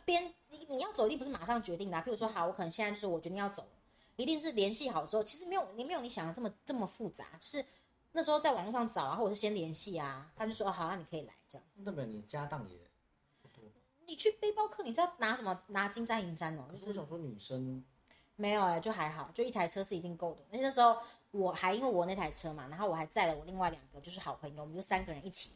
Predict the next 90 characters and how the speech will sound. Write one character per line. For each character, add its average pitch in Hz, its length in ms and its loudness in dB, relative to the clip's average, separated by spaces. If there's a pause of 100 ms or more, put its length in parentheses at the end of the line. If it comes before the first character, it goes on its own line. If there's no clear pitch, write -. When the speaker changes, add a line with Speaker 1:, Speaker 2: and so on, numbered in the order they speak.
Speaker 1:
动， 135 160 -12
所 262 160 6
以 - 20 8
我 254 60 6
们 180 160 0 (240)
三 269 240 4
个 233 80 4
人 170 120 6
后 240 200 4
来 175 120 6
就 214 120 -4
一 247 80 -10
起 - 160 -2
到 190 200 6
了 165 120 4
五 160 100 -6
星 196 240 -2
级 156 160 -4
农 139 240 -10
场。 - 160 -10 (380)
Speaker 2:
哦。 101 320 -16 (360)
Speaker 1:
你 381 140 -2
有 233 140 0
车 311 260 6
一 254 40 6
定 285 100 0
就 294 100 -4
更， 277 200 0
更 277 140 -2
有 160 100 -4
机 175 240 -4
会 175 220 0
啊。 139 160 0
Speaker 2:
对。 104 200 -6
Speaker 1:
而 294 80 -4
且 349 140 4
那 320 100 0
时 320 80 2
候 262 80 6
我 185 80 4
去 - 160 -2
到 240 180 6
那 247 100 0
个 202 80 0
五 165 60 0
星 214 140 -4
级 196 80 -6
农 165 140 -4
场 156 160 -4
的 151 40 -8
那 185 100 -6
个 175 80 -4
介 190 140 0
绍 170 200 2
所 147 180 -6
嘛， - 120 -20 (500)
好 190 80 -2
像 302 140 4
不 - 80 0
叫 214 140 4
A 208 120 6
P 202 140 -2
G， 190 120 -8
叫 214 120 6
另 202 200 -2
外 160 160 0
一 143 60 -6
个。 131 120 -14 (180)
Speaker 2:
嗯。 101 220 -20 (120)
Speaker 1:
对， 160 220 -4 (240)
然 196 160 -4
后 240 320 4 (140)
他 247 100 2
们 240 80 0
就， 226 140 6
他 247 140 -2
们 240 80 2
就 240 60 2
第 226 120 -2
一 214 40 -2
个 196 80 0
问 190 100 0
就 196 60 2
问 185 120 2
说 180 100 -4
，“你 175 80 -2
有 165 60 -2
没 156 80 -4
有 117 80 -10
车？” - 240 -4